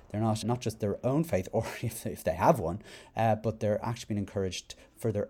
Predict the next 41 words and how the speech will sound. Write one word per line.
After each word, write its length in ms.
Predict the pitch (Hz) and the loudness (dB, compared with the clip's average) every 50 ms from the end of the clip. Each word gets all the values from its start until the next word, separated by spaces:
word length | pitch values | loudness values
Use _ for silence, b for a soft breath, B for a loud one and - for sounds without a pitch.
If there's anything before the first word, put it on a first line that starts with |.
| - - | -2 0
own 420 | 131 139 151 160 143 110 95 92 | 2 4 6 6 6 4 2 -2
spiritual 640 | - - - 107 98 95 - - - 95 90 - - - | -6 -4 0 0 2 2 0 -2 -2 -2 -2 -2 -4 -4
and 140 | 104 98 | -4 -2
personal 380 | - - 90 90 - - 95 85 | 0 0 -2 -2 -2 -4 -6 -6
development, 500 | 90 87 90 87 90 92 - 87 87 - B B B B B | -4 -2 -2 -2 -2 -2 -6 -8 -8 -10 B B B B B
which 180 | - 101 - - | -8 -6 -4 -4
is 200 | 101 87 - - _ _ _ _ _ - - | -4 -4 -6 -10 _ _ _ _ _ -16 -12
absolutely 600 | - - 120 - - - 95 87 - 90 85 85 - - - - | -8 -8 -6 -6 -4 -4 -4 -4 -4 -6 -6 -8 -10 -8 -4 -2
outrageous 540 | 113 - 101 135 156 135 104 92 - - - - | 0 4 8 8 8 8 6 0 -4 -6 -6 -4
to 120 | - 123 | 0 2
me, 200 | 120 123 123 117 | 4 4 4 4
but, 320 | 110 113 107 101 95 - - b b b b b b b | 2 2 0 -2 -2 -2 -6 b b b b b b b
you 100 | 113 117 | 0 2
know, 160 | 113 107 104 - | 4 4 2 2
again, 360 | - 117 123 127 139 147 - - | 2 2 4 4 4 2 0 -4
it's 180 | 110 - - - | -6 -6 -4 -2
just 220 | 110 107 - - | -2 -2 0 2
there. 160 | 104 92 87 | 2 2 2
That's 200 | 85 98 - - | 2 -2 -2 -2
what 80 | 120 113 | -2 -4
it 120 | 113 - | -2 -2
says. 320 | - 98 82 82 - - - b b b b b b | 0 0 0 0 -4 -8 -14 b b b b b b
Number 200 | 170 185 226 220 | 6 6 6 6
four, 400 | 220 - 196 180 123 92 - - - - _ _ _ - | 6 10 10 12 12 10 8 4 -6 -20 _ _ _ -4
school 500 | - - - - 175 175 196 202 185 - | -2 0 6 10 12 12 12 12 10 8
and 140 | 120 123 120 | 0 -2 0
parish 380 | - 120 113 117 110 - - | 4 4 6 6 4 2 2
link. 300 | 113 117 123 98 - - - - _ - b b b b | 2 2 2 2 0 -4 -14 -20 _ -20 b b b b
This 200 | 170 202 - - 160 | 6 6 6 6 6
emphasizes 540 | 185 180 180 - 131 - 113 107 104 92 - | 6 6 6 4 2 4 4 4 4 0 -4
the 100 | - - | -8 -10
close 420 | - - - 143 180 202 - - | -2 4 6 8 8 6 6 4
relationship 480 | 196 190 180 180 - - 117 - 113 101 | 4 6 6 4 4 2 0 0 0 -2
between 240 | - - - 107 | -2 -2 0 0
the 60 | 95 95 | 0 0
Catholic 400 | - - 139 165 - 185 175 - | 0 0 0 2 2 0 -2 0
school 240 | - - 117 113 | 2 2 4 4
and 160 | - 123 131 120 | 4 2 2 2
the 40 | |
local 380 | 120 120 104 92 95 - 117 101 | 4 4 4 2 2 0 -2 -4
parish. 520 | - - - 190 180 - - - - - | 0 2 4 4 4 4 2 -2 -8 -10